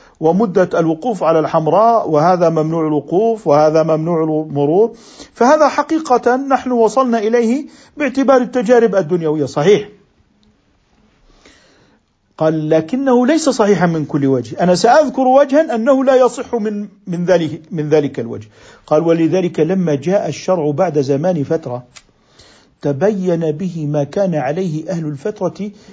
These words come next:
من انحراف الأحوال عن الاستقامة وخروجهم عن مقتضى العدل في الأحكام".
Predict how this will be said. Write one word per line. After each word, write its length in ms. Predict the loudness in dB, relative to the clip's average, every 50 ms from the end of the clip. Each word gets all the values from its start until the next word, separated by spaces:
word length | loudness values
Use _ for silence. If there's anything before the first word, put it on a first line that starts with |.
| -16 _ -6
من 220 | -4 -2 -2 -2
انحراف 600 | -2 -4 -6 -6 -4 -4 -2 -2 -2 -4 -4 -4
الأحوال 580 | -8 -8 -8 -10 -12 -8 -4 -4 -2 -2 -2 -4
عن 140 | -4 -6
الاستقامة 800 | -6 -6 -8 -8 -10 -10 -12 -8 -4 -4 -2 -2 -2 -4 -8 -10 -14 _ _ _ -20 -18 _ -4
وخروجهم 680 | -4 -2 -2 -2 -4 -4 -4 -4 -4 -4 -4 -4 -2
عن 160 | -4 -4 -4
مقتضى 340 | -4 -6 -6 -6 -4 -4 -2
العدل 280 | -2 -2 -4 -6 -6 -8
في 80 | -10
الأحكام". 560 | -10 -10 -10 -10 -10 -8 -6 -6 -6 -6 -8